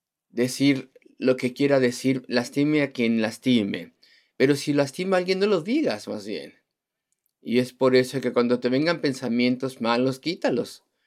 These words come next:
deséchalos. Confiesa ante el Señor esos malos pensamientos, si son pecaminosos esos malos pensamientos, y arrepiéntate. Y punto número dos, Pedro dice, "Desechando pues"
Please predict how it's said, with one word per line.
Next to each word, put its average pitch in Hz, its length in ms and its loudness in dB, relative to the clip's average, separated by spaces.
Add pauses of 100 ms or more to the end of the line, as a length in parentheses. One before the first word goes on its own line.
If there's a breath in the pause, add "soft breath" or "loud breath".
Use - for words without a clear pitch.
(160)
deséchalos. 131 880 2 (600)
Confiesa 165 560 2
ante 185 160 0
el 151 40 -2
Señor 151 200 0
esos 147 140 -4
malos 143 260 2
pensamientos, 127 600 -2
si 117 120 -10
son 131 220 -2
pecaminosos 131 680 -2
esos 147 180 -4
malos 123 220 2
pensamientos, 117 640 -4
y 175 40 2
arrepiéntate. 160 800 -2 (720 soft breath)
Y 127 320 4
punto 135 320 0
número 127 280 4
dos, 127 320 4
Pedro 127 340 4
dice, 123 560 0 (280 soft breath)
"Desechando 139 680 0
pues" 151 420 2